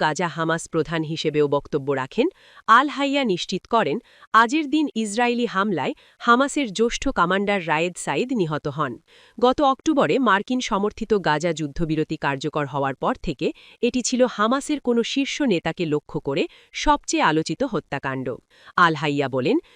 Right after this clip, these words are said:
যুদ্ধবিরতি চুক্তির প্রতি ইসরায়েলের সরাসরি লঙ্ঘন এবং সাইদ সহ অন্যান্যদের লক্ষ্য করে সাম্প্রতিক হত্যা চুক্তির কার্যকারিতাকে হুমকির মুখে ফেলছে। তিনি বলেন, আমরা মধ্যস্থতাকারীদের প্রতি, বিশেষ করে প্রধান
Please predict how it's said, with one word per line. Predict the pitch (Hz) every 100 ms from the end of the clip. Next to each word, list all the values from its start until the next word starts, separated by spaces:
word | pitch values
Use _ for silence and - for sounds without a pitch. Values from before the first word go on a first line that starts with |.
| _ 196
যুদ্ধবিরতি | 240 254 247 277 320 330 311
চুক্তির | 262 - 262 220
প্রতি | 240 254 254 190
ইসরায়েলের | 165 180 175 175
সরাসরি | - 214 233 - 247
লঙ্ঘন | 185 143 143 139 208 - - -
এবং | 233 247 240
সাইদ | - 254 311 -
সহ | - 247 269 196
অন্যান্যদের | 214 233 240 240 240 190
লক্ষ্য | 165 - 185
করে | 185 185
সাম্প্রতিক | - 165 151 156 151 -
হত্যা | 226 - - 202 - _ -
চুক্তির | 285 285 320 294
কার্যকারিতাকে | 196 156 175 170 156 160 - 285
হুমকির | 254 226 175 147
মুখে | 139 160
ফেলছে। | - 143 123 147 120 _ _ _
তিনি | 185 160
বলেন, | 139 135 240 - - - -
আমরা | 247 269
মধ্যস্থতাকারীদের | 247 247 214 294 - 311 294 277 254 247 240
প্রতি, | - 170 277 - - -
বিশেষ | 208 269 330 -
করে | 311 302
প্রধান | - 233 214 277